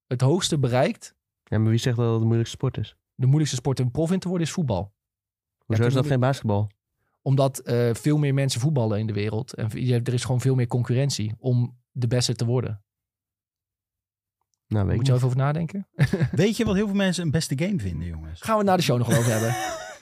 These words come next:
Speaker 3: <laughs>
Speaker 1: Maar ik, eh, dat, eh, vind ik echt. Ehm,
Speaker 2: <laughs> Oh, oké. T-, toch mening.
Speaker 1: Wat?
Speaker 2: Ja, je zegt, "Dat vind ik echt."
Speaker 1: Wat? Ja, dat, eh, dat was toch al duidelijk dat ik dat vind.
Speaker 2: Oh, oké.
Speaker 1: <laughs> Wat ik hiervoor zei,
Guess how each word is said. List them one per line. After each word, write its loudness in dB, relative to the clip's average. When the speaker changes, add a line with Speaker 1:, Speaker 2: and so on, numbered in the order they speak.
Speaker 3:
<laughs> -10
Speaker 1:
Maar 2
ik, -2
eh, 2
dat, -2
eh, 0
vind 0
ik 0
echt. -6
Ehm, 2
Speaker 2:
<laughs> -2
Oh, 2
oké. -6
T-, -18
toch -4
mening. 0
Speaker 1:
Wat? -4
Speaker 2:
Ja, -2
je 0
zegt, -4
"Dat -2
vind -2
ik -4
echt." -6
Speaker 1:
Wat? -6
Ja, 0
dat, 2
eh, 0
dat 0
was 2
toch -4
al 2
duidelijk 0
dat -2
ik -2
dat -4
vind. -2
Speaker 2:
Oh, -8
oké. -6
Speaker 1:
<laughs> -2
Wat 2
ik 0
hiervoor 2
zei, 2